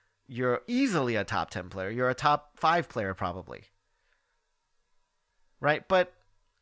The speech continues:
I mean, fifty-five games, that's missing, what, what is that? That's missing twenty some on, like, twenty-five, twenty-seven games. That's a lot of games to miss.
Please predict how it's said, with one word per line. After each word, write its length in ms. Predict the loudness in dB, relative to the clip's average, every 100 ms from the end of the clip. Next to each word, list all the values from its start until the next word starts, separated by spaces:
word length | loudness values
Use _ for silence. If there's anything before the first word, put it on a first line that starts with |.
| -6
I 60 |
mean, 380 | -4 -4 -6 -10 _ _ -20 _ _ -14
fifty-five 540 | -8 -6 -2 -2 -2
games, 360 | -2 -6 -6 -6
that's 200 | -8 -6
missing, 480 | -8 -6 -8 -12 -16 _ _ _ -14
what, 260 | -10 -8
what 120 | -8 -8
is 140 | -6
that? 220 | -8 -10 _ -18
That's 180 | -16 -12
missing 260 | -12 -12 -14
twenty 560 | -12 -10 -8 -10 -12 -16 _
some 220 | -14 -10
on, 180 | -10 -12 -16 -16
like, 200 | -14 -12
twenty-five, 800 | -10 -8 -8 -6 -4 -4 -6 -10
twenty-seven 600 | -10 -8 -6 -6 -6 -8
games. 480 | -8 -8 -10 -12 -14 -16 -20 -20 _ _ _
That's 120 | -10
a 40 | -6
lot 240 | -2 -2
of 80 | -2
games 320 | -6 -8 -10
to 80 | -12
miss. 320 | -12 -12 -14